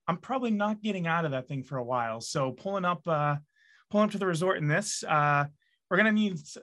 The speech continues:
some type of a, uh, a wedge and, uh, something to probably pry me out of it, 'cause, uh, I'm gonna be stuck in there pretty good.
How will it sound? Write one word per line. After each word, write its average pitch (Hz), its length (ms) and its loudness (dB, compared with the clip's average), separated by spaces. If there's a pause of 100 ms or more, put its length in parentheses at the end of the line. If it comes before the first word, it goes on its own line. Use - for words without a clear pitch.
some 208 220 0
type 214 180 2
of 185 80 -4
a, 156 300 0
uh, 135 360 -2
a 143 80 0
wedge 175 480 0
and, 160 260 -2
uh, 151 140 0
something 165 280 -6
to 147 40 -4
probably 151 360 -2
pry 165 280 0
me 147 160 -4
out 147 180 0
of 131 60 -4
it, 127 140 -8
'cause, 139 160 -6
uh, 135 260 -4
I'm 147 140 -4
gonna 156 100 -2
be 143 80 -4
stuck 151 300 -4
in 143 60 -6
there 131 100 -6
pretty 131 180 -6
good. 123 320 -6